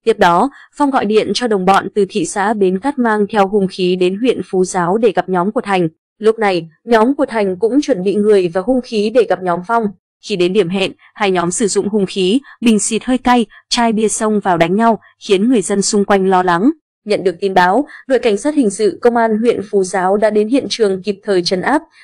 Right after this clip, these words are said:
khống chế các đối tượng trên. Sau đó, Công an huyện Phú Giáo phối hợp với các đơn vị nghiệp vụ Công an tỉnh và địa phương bạn đồng loạt ra quân truy xét, triệt xóa hai nhóm tội phạm này.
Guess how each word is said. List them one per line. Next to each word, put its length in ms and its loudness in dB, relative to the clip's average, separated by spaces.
khống 260 -2
chế 240 0
các 200 -4
đối 120 0
tượng 180 0
trên. 340 0
Sau 220 -6
đó, 320 0
Công 140 0
an 220 0
huyện 300 0
Phú 140 0
Giáo 300 -2
phối 140 0
hợp 180 0
với 220 0
các 140 -2
đơn 160 0
vị 140 -2
nghiệp 260 0
vụ 160 2
Công 160 2
an 200 2
tỉnh 280 2
và 100 2
địa 140 0
phương 220 0
bạn 260 2
đồng 160 0
loạt 320 0
ra 140 -2
quân 240 0
truy 160 -4
xét, 240 0
triệt 220 0
xóa 300 -2
hai 200 -2
nhóm 260 0
tội 120 0
phạm 180 -4
này. 300 -2